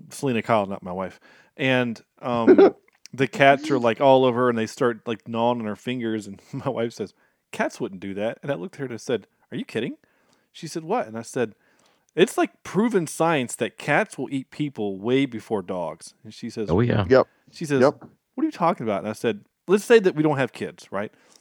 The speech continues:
Speaker 1: Tomorrow, you and I die. We, we don't wake up, right? Pipsqueak is eating us in about three days. You know,
Speaker 3: Mm-hmm.
Speaker 1: Peanut will go,
Speaker 4: <laughs>
Speaker 1: you know, she'll go several more days before she starts. She's like,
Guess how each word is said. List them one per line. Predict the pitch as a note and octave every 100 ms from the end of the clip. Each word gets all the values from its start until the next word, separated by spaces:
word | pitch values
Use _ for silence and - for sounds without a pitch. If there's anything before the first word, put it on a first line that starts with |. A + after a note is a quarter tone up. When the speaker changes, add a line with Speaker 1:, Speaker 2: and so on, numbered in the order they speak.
| _
Speaker 1:
Tomorrow, | - E3 D#3+ F#3+ F3 C3 -
you | C#3 D#3 F3+
and |
I | C#3+ C3
die. | - G2+ D#2+ - _ -
We, | B2
we | B2 C#3+
don't | D#3+
wake | C3 C3+
up, | G#2+ - _ _ _ _ -
right? | B2 - _ _ _ _ _ _
Pipsqueak | A#3+ - - G#3 F#3
is | E3 C#3+
eating | E3+ G3 E3
us | A#2+ - - -
in | C3+
about | B2+ A#2
three | - - C3 E3
days. | B2 F2 - - _ _ -
You | A#2+
know, | A2
Speaker 3:
Mm-hmm. | -
Speaker 1:
Peanut | G#2+ A3+ A#3+
will | D#3 C#3+
go, | D3 D3 C#3 B2+ C#3 B2 C#3+ - _
Speaker 4:
<laughs> | _ - _ -
Speaker 1:
you | - C#3
know, | A#2 A2 -
she'll | - A3
go | B3+ F3+
several | D3 - E3+ D3
more | C3+ C3+
days | B2+ A#2 G#2+ G2+
before | A2+ G2+ B2 A2
she | - B2
starts. | A2 - G2+ - -
She's | F#2+ - A2
like, | F#2+